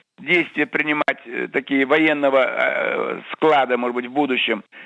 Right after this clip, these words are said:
И весь юг Средней Азии, а тем более сейчас Афганистан. Ведь какой план у них? Они уже туркам отдают Кабульский аэро-, аэропорт, чтобы турки там формировали боевиков, как Идлиб на севере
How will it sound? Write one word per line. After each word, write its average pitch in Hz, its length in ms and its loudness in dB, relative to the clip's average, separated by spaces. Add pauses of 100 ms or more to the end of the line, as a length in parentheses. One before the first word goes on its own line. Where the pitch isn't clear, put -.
И 208 200 0
весь 254 280 0
юг 269 440 -2
Средней 190 300 2
Азии, 113 260 2
а 139 60 0
тем 196 140 -2
более 170 180 2
сейчас 160 240 -2
Афганистан. 139 680 0 (360)
Ведь 123 100 -6
какой 233 300 2
план 170 260 0
у 120 60 -2
них? 98 240 -6 (240)
Они 185 200 2
уже 185 220 0
туркам 185 460 0
отдают 165 400 -2
Кабульский 156 480 0
аэро-, 139 320 4
аэропорт, 262 420 2 (380)
чтобы 170 320 0
турки 233 340 -2
там 196 300 0
формировали 160 600 2
боевиков, 143 580 0
как 165 200 2
Идлиб 185 380 -2
на 139 120 0
севере 127 500 0